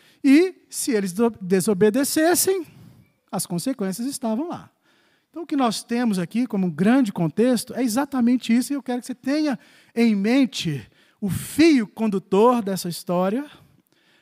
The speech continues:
mas que a gente possa fazer esse recorte pra lidar com esse tema a partir desse texto, que é muito pesado.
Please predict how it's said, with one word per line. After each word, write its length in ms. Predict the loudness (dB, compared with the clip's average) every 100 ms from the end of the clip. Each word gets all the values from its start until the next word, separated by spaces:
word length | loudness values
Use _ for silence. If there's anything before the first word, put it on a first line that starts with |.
| _
mas 200 | 0 0
que 60 |
a 40 | -4
gente 200 | -6 -6
possa 300 | -4 -4 -2
fazer 220 | -2 0
esse 240 | 0 0
recorte 920 | 0 0 2 4 4 2 -8 -10 -10 -6
pra 160 | -2
lidar 340 | -2 0 0 0
com 80 |
esse 200 | -4 -6
tema 300 | -4 -4 -2
a 20 | -4
partir 320 | -6 -6 -8
desse 240 | -8 -10
texto, 260 | -6 -6 -4
que 80 | -6
é 40 |
muito 240 | -2 -2
pesado. 420 | -2 -4 -4 -12